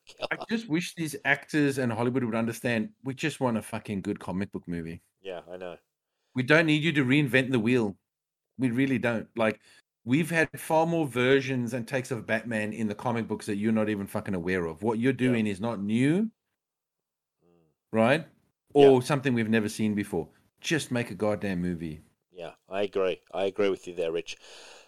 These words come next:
Speaker 1: Uh, so we had some Spider-Man stuff here, and I wanna kinda dial into this because I feel as if, you know, it's, it's kinda like, bring it up again, bring it up again, center it. Let's put Spider-Man back out on Front Street where he belongs.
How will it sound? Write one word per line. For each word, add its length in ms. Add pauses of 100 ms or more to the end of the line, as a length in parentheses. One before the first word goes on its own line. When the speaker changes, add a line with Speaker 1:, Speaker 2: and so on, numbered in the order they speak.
(120)
Speaker 1:
Uh, 500
so 300
we 180
had 300
some 120
Spider-Man 680
stuff 320
here, 100
and 80
I 60
wanna 240
kinda 240
dial 360
into 240
this 220
because 360
I 100
feel 360
as 140
if, 180 (400)
you 60
know, 180
it's, 280
it's 140
kinda 280
like, 220
bring 240
it 100
up 220
again, 340
bring 220
it 100
up 220
again, 340 (240)
center 580
it. 240 (280)
Let's 180
put 200
Spider-Man 500
back 200
out 120
on 100
Front 280
Street 260
where 180
he 140
belongs. 600